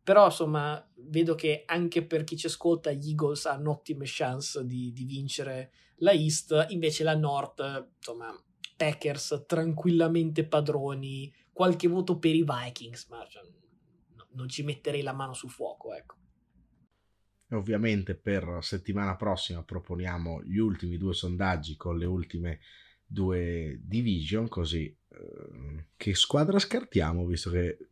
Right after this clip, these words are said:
Speaker 2: ricordiamo che, eh, su Spotify possiamo mettere solo, eh, sette risposte, non otto, quindi, eh, dobbiamo scartare una squadra. Scartiamo Seattle o Atlanta?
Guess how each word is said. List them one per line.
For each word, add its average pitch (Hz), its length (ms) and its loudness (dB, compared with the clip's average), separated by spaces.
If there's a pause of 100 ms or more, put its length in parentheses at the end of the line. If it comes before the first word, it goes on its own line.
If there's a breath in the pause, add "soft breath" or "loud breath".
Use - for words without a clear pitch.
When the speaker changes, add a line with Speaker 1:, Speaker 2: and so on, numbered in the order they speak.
(280)
Speaker 2:
ricordiamo 95 680 2
che, - 420 2
eh, 78 140 -8
su - 500 -4
Spotify 101 600 2
possiamo 90 320 2
mettere 90 340 2
solo, 87 500 0 (520 loud breath)
eh, - 340 -10 (180)
sette - 560 2
risposte, 87 640 0
non 90 200 4
otto, 85 400 -2
quindi, 80 340 0
eh, 58 420 -8
dobbiamo 82 360 -2
scartare 87 480 2
una 87 140 4
squadra. 82 760 2
Scartiamo 95 460 4
Seattle 131 420 6
o 123 60 8
Atlanta? 85 680 2